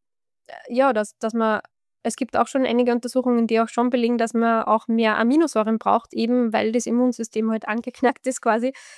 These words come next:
äh, und mehr Aminosäuren braucht, äh, um ein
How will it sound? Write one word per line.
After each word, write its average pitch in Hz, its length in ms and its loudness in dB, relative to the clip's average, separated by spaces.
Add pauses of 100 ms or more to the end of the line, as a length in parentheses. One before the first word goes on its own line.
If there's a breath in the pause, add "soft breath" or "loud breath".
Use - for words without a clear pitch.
(160 loud breath)
äh, 233 260 2
und 226 200 -6
mehr 226 140 0
Aminosäuren 233 560 0
braucht, 220 360 2
äh, 226 380 2
um 226 220 0
ein 226 500 0